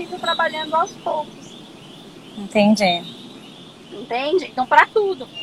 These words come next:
Speaker 1: Então você limpou uma coisinha, aí começa a olhar pra isso. Pode ser que um tempo atrás você nem conseguisse falar disso comigo.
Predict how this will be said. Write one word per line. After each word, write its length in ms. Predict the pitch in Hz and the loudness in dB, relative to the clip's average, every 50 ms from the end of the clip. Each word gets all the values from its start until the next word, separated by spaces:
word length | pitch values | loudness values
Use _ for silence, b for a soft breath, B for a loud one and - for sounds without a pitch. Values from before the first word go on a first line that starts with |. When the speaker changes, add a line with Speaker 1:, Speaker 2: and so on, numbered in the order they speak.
| - - - | -16 -14 -16
Speaker 1:
Então 220 | - 262 262 277 | -10 -8 -8 -4
você 200 | 277 277 262 262 277 | -4 -6 -4 -4 -6
limpou 280 | 262 262 254 262 262 | -8 -6 -4 -4 -2
uma 160 | 254 254 277 262 | 0 0 -2 0
coisinha, 760 | 294 285 294 285 - - - - 339 330 330 - 320 320 | 0 0 0 -2 -8 -14 -16 -16 -16 -16 -16 -10 -6 -4
aí 140 | 330 269 254 254 233 - | -4 -4 -6 -10 -14 -8
começa 420 | - 247 240 240 233 226 220 - 233 | -6 -6 -6 -4 -8 -8 -8 -8 -8
a 40 | 226 | -4
olhar 180 | 226 226 226 | -2 -2 -2
pra 220 | - 269 277 285 277 | -2 -2 -4 -4 -4
isso. 200 | 277 269 - B B B B B - | -6 -8 -14 B B B B B -6
Pode 260 | - 277 277 277 - | -2 -2 -2 -2 -2
ser 140 | - 302 294 | -2 -4 -4
que 80 | 294 302 | -2 -6
um 80 | 285 | -10
tempo 240 | 262 277 262 254 - | -8 -10 -10 -6 -6
atrás 360 | 254 240 254 285 311 381 381 | -6 -4 2 2 2 2 2
você 200 | 370 359 - - | -4 -10 -8 -8
nem 140 | 302 311 330 | -8 -8 -6
conseguisse 460 | 339 381 381 381 - 370 440 480 - - | -4 -4 -4 -4 -2 -2 -2 -2 -2 0
falar 240 | - 403 453 427 381 | 0 2 4 2 2
disso 240 | 370 440 - - | 0 -6 -6 -4
comigo. 380 | - 466 494 508 480 440 370 415 | -10 -10 -10 -8 -10 -10 -10 -10